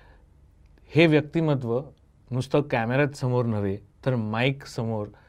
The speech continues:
एक, त्याने एक वेगळं विश्व निर्माण केलेलं आहे. असं व्यक्तिमत्व ज्याच्या व्होकल कॉर्ड्समध्ये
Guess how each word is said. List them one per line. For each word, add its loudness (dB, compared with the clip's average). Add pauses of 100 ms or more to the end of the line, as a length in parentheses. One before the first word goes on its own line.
(140)
एक, -2 (640)
त्याने 2
एक -2
वेगळं 0
विश्व -2 (560)
निर्माण -4
केलेलं -6
आहे. -18 (200)
असं 4
व्यक्तिमत्व 0 (760)
ज्याच्या 4
व्होकल 6
कॉर्ड्समध्ये 2